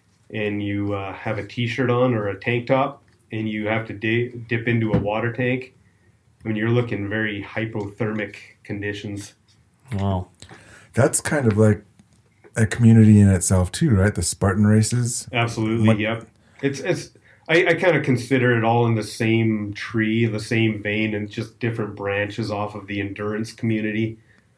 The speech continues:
Speaker 1: Um, but yeah, you know, you're gonna, if you show up to a Spartan race, you're gonna see a slightly di-, different atmosphere than, um, if you show up to, like, the Bighorn one hundred.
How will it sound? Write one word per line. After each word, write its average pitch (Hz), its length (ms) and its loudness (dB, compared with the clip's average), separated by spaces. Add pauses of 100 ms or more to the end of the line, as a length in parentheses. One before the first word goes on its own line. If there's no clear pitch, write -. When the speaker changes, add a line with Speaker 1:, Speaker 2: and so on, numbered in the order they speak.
(220)
Speaker 1:
Um, 98 180 -6
but 123 140 -4
yeah, 139 200 4
you 139 240 2
know, 143 140 0
you're 139 220 0
gonna, 123 340 0
if 135 160 -4
you 147 80 0
show 143 240 2
up 135 80 -6
to 139 100 -2
a 123 40 2
Spartan 127 460 -2
race, 120 300 0
you're 131 100 2
gonna 117 160 2
see 117 240 0
a 101 200 -2 (460)
slightly 127 640 0
di-, 120 260 0 (120)
different 123 460 -2
atmosphere 110 840 -2
than, 104 320 -2
um, 95 360 -6 (320)
if 113 180 -6
you 104 80 -6
show 107 280 -4
up 107 160 -8
to, 110 100 -10
like, 101 180 -6
the 107 60 -14
Bighorn 104 560 -6
one 101 140 -4
hundred. 101 500 -4